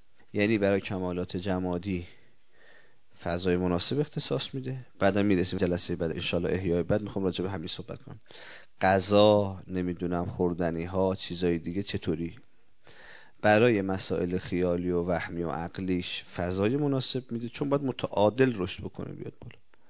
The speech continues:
برای کمال انسانیش هم فضای چی؟ مستقل و مناسب خودش رو انجام بده. یادتون هست ماه مبارک چی خوندیم دیگه؟ که همهٔ کمالات مراحل قبل محدود، غیر از بخش چی؟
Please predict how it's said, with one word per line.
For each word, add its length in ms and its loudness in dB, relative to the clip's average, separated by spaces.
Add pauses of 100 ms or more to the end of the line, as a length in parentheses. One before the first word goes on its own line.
(560)
برای 760 12
کمال 480 4
انسانیش 640 2
هم 100 2
فضای 380 4
چی؟ 380 -2 (1400)
مستقل 600 4
و 40 2
مناسب 520 0
خودش 500 -2
رو 180 -10 (960)
انجام 420 -2
بده. 300 -6 (460)
یادتون 320 8
هست 220 -2
ماه 120 0
مبارک 380 0
چی 140 -6
خوندیم 360 -6
دیگه؟ 320 -8 (480)
که 120 2
همهٔ 500 4
کمالات 580 0
مراحل 420 2
قبل 380 2
محدود، 540 0
غیر 240 4
از 200 2
بخش 280 0
چی؟ 440 -2